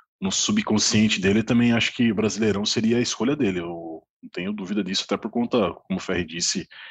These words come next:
seu título aí, entre aspas, que falta pra ele, de aumentar uma galeria é de vencer um campeonato de pontos corridos, um campeonato brasileiro que os treinadores estrangeiros cada vez mais elogiam, né, o nível, é, que, que eles consideram um campeonato muito complicado de se vencer, né, um,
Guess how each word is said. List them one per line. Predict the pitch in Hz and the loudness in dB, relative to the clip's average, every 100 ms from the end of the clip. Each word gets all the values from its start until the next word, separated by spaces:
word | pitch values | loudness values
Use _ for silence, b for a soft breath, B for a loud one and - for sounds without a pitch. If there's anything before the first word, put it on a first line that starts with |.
| B | B
seu | - - 113 | -2 0 2
título | - 117 107 | 2 2 4
aí, | 104 | 4
entre | 104 95 101 | 4 2 0
aspas, | 104 - | 0 -4
que | - - | -10 -6
falta | 101 101 | -6 -4
pra | - 85 | -2 0
ele, | 190 120 196 | 4 4 2
de | 175 | 0
aumentar | 196 185 202 | -2 0 0
uma | 214 | 2
galeria | 143 185 180 101 92 80 B B B B B _ - | 2 2 2 2 2 0 B B B B B _ -8
é | 85 | -4
de | 95 | -2
vencer | 95 90 107 | -2 0 -2
um | |
campeonato | 98 98 95 - | -2 0 -2 -2
de | - | -6
pontos | 185 - | -6 -4
corridos, | - 170 208 196 | -2 0 2 0
um | |
campeonato | 196 208 214 - | 0 2 0 0
brasileiro | - - - 101 113 | 0 0 0 2 2
que | 107 107 101 | 0 0 0
os | 92 | -2
treinadores | - 107 107 104 110 | 0 2 2 0 -2
estrangeiros | 107 - 104 92 117 | -2 -2 0 0 -2
cada | - 104 | -2 0
vez | 95 120 | 0 2
mais | 113 113 | 2 2
elogiam, | 117 107 87 113 139 | 2 0 -2 0 2
né, | 117 | 2
o | 107 | 2
nível, | 95 113 110 87 - B B B B B - | 2 2 0 -2 -8 B B B B B -4
é, | 90 92 87 87 82 80 78 _ | 0 2 2 2 2 0 -4 _
que, | - 98 | -6 -4
que | 92 | -2
eles | 98 92 | -2 -2
consideram | - 104 - 95 107 107 | -2 -2 0 2 2 2
um | 98 95 | 0 -2
campeonato | 104 - 107 - | -4 -2 -2 -2
muito | 104 - | -6 -6
complicado | - 120 117 - 117 | -8 -4 -2 0 -2
de | 104 | -4
se | - | -6
vencer, | 101 85 - 131 | -6 -6 -2 0
né, | 120 | 0
um, | 98 92 95 90 | -4 -8 -12 -14